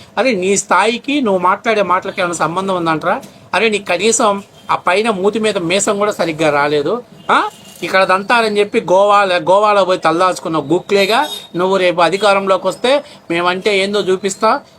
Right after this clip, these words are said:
ఒరే, మామూలుగా మిగతా వాళ్ళని కొట్టాలనుకో బాగా కష్టపడాలి, కానీ నిన్ను కొట్టాలనుకో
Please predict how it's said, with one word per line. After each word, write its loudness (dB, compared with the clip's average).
ఒరే, 2
మామూలుగా 2
మిగతా 0
వాళ్ళని 2
కొట్టాలనుకో 0
బాగా 2
కష్టపడాలి, -2
కానీ -2
నిన్ను -2
కొట్టాలనుకో 2